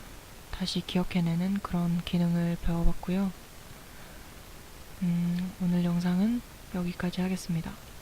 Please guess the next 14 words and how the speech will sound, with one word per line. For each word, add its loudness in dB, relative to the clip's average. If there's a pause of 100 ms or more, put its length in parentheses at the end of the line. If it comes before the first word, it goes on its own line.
(560)
시청해주셔서 2
감사하고요. 0 (640)
또 2
더 2
알고 0
싶은 2
기능이나 2 (720)
뭐 -2
궁금한 2
것들이 -2
있으시면 0 (480)
언제든 2
댓글 -2
달아주시면 0